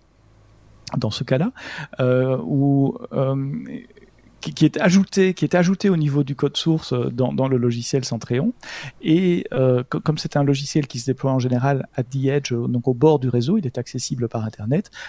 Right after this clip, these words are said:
l'attaquant peut vérifier si l'U R L de son web shell y est présent. Si elle est présente, il tape un mot de passe a priori connu de lui, qui va décoder le, la, la charge de travail, le payload,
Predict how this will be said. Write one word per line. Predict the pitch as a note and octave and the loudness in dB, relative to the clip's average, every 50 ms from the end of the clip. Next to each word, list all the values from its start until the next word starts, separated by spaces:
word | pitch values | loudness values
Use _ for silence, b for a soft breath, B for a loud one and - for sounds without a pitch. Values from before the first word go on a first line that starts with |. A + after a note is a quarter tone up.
| B B | B B
l'attaquant | - B2+ - B2+ B2 - C#3+ - | -4 -4 -2 -2 -2 0 0 0
peut | - - C3+ | 2 2 0
vérifier | A#2+ B2 A2+ A#2+ - - E3 F#3 | 0 0 0 -2 -2 -2 -2 -2
si | F#3+ - D3 | 0 0 -2
l'U | B2+ A#2 C3 C3 C3+ C3 | 0 2 2 4 4 4
R | B2 - C#3 | 2 2 0
L | C#3+ D3+ C#3+ C#3 B2 - - C#3 B2 | 0 2 2 2 2 0 -2 -6 -6
de | A2 - B2+ | -4 -4 -4
son | A#2 - C3 | -4 -4 -4
web | B2 A#2 A#2+ A2 - | -2 -2 -2 -2 -2
shell | - - C3+ B2+ A#2+ | -2 -2 -2 -2 -2
y | A2+ A2+ | -4 -6
est | G#2+ | -8
présent. | - - A#2+ A2+ - C#3+ F#3+ B3 B B B B B B B | -6 -6 -6 -4 0 0 0 0 B B B B B B B
Si | - - E3 D#3 | -4 0 2 2
elle | C#3+ D3 | 2 2
est | |
présente, | - - - C#3+ C3+ D3+ D3+ C#3 | 0 0 -2 0 0 0 0 0
il | C3 | 0
tape | - - B2 - - | -2 -4 -6 -4 -4
un | A2 G#2+ | -2 -2
mot | A2+ A2+ | -2 -2
de | - | -2
passe | - B2 B2+ B2+ - - - | -4 -4 -4 -4 -6 -10 -12
a | - | -16
priori | - - - A#2 A2 G#2+ A2+ | -16 -10 -6 -4 -4 -4 -4
connu | - - A2 G#2+ G#2+ G#2+ | -4 -4 -4 -4 -4 -4
de | - A2 | -4 -2
lui, | - B2+ F3 A#3 B B B B B - | 0 0 0 0 B B B B B -10
qui | - B2+ | -6 -4
va | A2+ B2 | -2 -2
décoder | A2 G#2 - E3 E3 - - D#3+ D3+ C#3+ C3+ D3 D3+ D3+ D#3 D#3+ b b b b _ _ - A#2+ | -2 0 2 2 2 4 4 4 4 4 4 4 4 4 4 0 b b b b _ _ -8 -4
le, | A#2+ A#2+ B2 B2 A#2+ A#2 A2+ B2 | -2 0 2 2 2 0 0 -2
la, | - - A2+ B2 | -4 -4 -4 -4
la | - A#2 A#2 | -4 -6 -4
charge | A#2 - D3+ B2+ A#2+ | -2 -2 -2 0 0
de | C3+ | -2
travail, | B2+ - - C3 C3 C#3 C3+ C#3 | -2 -2 -2 0 2 0 0 0
le | A#2 | -2
payload, | A2+ - C3 B2+ B2 B2+ B2+ B2+ B2+ A#2+ A#2+ A2+ | -4 -4 -2 -2 0 0 0 0 0 0 -2 -4